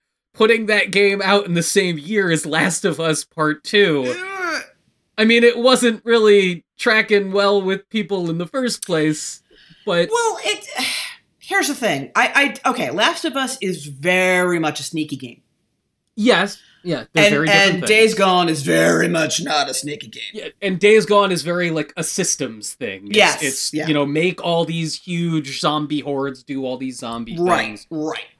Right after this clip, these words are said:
Speaker 2: right.
Speaker 1: It,
Speaker 2: I,
Speaker 1: it, it
Speaker 2: yeah, they're both po-, both po-, post-apocalyptic and both zombie adjacent?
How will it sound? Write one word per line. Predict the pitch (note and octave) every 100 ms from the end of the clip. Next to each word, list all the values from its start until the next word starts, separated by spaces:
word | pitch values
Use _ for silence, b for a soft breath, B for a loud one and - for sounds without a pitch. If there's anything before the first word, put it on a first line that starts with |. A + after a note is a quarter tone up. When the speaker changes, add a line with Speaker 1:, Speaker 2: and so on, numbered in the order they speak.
| -
Speaker 2:
right. | C#3+ B2+ A2 -
Speaker 1:
It, | B3
Speaker 2:
I, | G#3+
Speaker 1:
it, | G#3+ G#3+ -
it | G#3 A3 - - -
Speaker 2:
yeah, | A3 C#4+
they're | D4+ C4
both | B3+ B3+
po-, | G#3+ G#3+ - -
both | F#3 F3+
po-, | E3 D#3 - _ _
post-apocalyptic | - F#3+ - F#3 - - - - D#3+ G3+ - - D#3 - - B B B
and | F3+ F3 D3
both | F#3 F#3 - - _ _ _ _ _ _
zombie | D3+ D3+ D3 D#3 D3+ E3 E3 E3 D#3+ D3 D#3 D#3 D3 C#3+ C#3
adjacent? | C#3+ B2 B2+ B2+ C#3+ - D5+ D#5+ - -